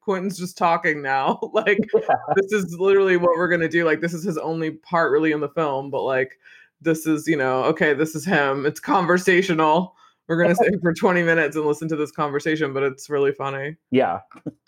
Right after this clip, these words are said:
Speaker 1: It's so cool. Also, another note, I hadn't, I own this on D V D, but I don't watch it often because it's just kind of like, I don't know, I always think of it differently than when I just recently have finished watching it, which I really enjoy it now that I've,
Speaker 2: Hmm.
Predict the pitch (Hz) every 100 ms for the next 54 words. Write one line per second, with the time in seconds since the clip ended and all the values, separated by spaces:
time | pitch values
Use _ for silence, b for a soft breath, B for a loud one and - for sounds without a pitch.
0 | _ _ _ - 175 - - 202 185 -
1 | 180 160 233 311 311 196 185 196 202 190
2 | 175 165 165 B B B 185 208 208 226
3 | 262 226 190 190 175 202 240 254 254 202
4 | 202 190 175 190 208 185 175 175 170 170
5 | 120 151 156 180 135 160 170 202 208 175
6 | 185 160 180 - 190 170 165 156 143 139
7 | 139 - b b b - 294 269 233 254
8 | 262 - 226 214 196 170 180 196 156 175
9 | 165 165 165 156 156 151 170 165 147 151
10 | 156 185 160 180 185 185 - 190 185 180
11 | 180 175 185 185 165 160 - B B 165
12 | 170 170 175 175 170 170 160 147 156 127
13 | 165 175 202 240 - 165 151 151 147 160
14 | 131